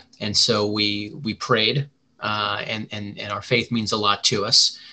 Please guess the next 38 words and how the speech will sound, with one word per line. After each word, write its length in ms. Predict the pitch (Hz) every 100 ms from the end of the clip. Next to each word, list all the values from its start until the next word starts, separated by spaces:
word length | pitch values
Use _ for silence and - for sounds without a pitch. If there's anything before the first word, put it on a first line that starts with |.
| _ -
as, 300 | 98 95 101
um, 360 | 98 95 95
as 140 | 98 -
Catholic 360 | 107 98 110
Christians. 560 | - 104 - 110 104 113
And 240 | 101 98 - - - - - - -
we, 360 | 147 160 165 160
um, 420 | 156 151 143 - _ _ _ _ - _ -
we 500 | 135 - 139 139 139
ultimately 800 | 147 170 180 151 135 139 139 135
just 320 | 127 143 -
sat 200 | 147 139
down 160 | 143 139
at 80 | 131
the 60 |
dinner 240 | 107 127 135
table 580 | 147 139 135 131 131 -
and 380 | 117 113 113 117
had 200 | 127 117
an 80 | 113
honest, 360 | 117 123 -
candid 300 | - 120 117
conversation 720 | - 120 117 - 113 113 135
and 120 | 113 98
weighing 300 | 107 110 110
out 160 | 107
the 80 | -
pros 400 | - 113 110 -
and 100 | 104
the 60 | 107
cons 680 | 113 104 110 127 - -
of, 220 | 113 110 95
of 160 | 110 95
this 140 | 113
type 260 | - 113 -
of 120 | 110
a 80 | 104
procedure. 680 | - - - 101 117 165